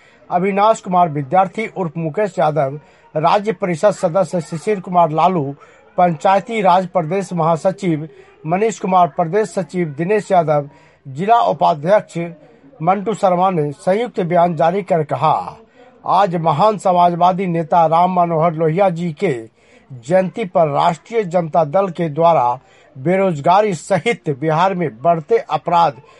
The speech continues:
शिक्षकों के साथ अन्याय, संविदा कर्मियों को अस्थायीकरण को लेकर बढ़ती महंगाई एवं संवेदनहीन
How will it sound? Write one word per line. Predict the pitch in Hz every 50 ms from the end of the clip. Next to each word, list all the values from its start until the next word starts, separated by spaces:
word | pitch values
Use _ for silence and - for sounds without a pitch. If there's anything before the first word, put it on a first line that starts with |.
| - - - - -
शिक्षकों | - - 196 185 - - - 175 214 214 202
के | 170 - 190
साथ | 165 - 196 190 190 185 -
अन्याय, | - - 156 165 170 170 185 180 185 165
संविदा | - - 180 160 160 180 170 175 185 170 131 - - - _ _ _ _ _ _ _ _ _ _ _ _ _ _ _ _ _ _ _ _ _ _ _ _ _ -
कर्मियों | 170 180 185 196 202 208 214 208
को | 175 202 208
अस्थायीकरण | 190 - - 165 180 185 175 170 156 - _ - - 202 214 208 180 - - 185 180 185 180 175
को | 151 - 151 147
लेकर | 156 175 185 180 - 170 143 127 120 110 _ _ _ _ _ -
बढ़ती | 117 120 131 185 196 202 180 - - 226 220
महंगाई | 190 180 156 156 165 165 180 185 202 214 220 - -
एवं | 170 180 175 180 175 175
संवेदनहीन | 147 - 170 170 156 160 175 180 170 202 208 196 165 143 - 190 196 180 175 180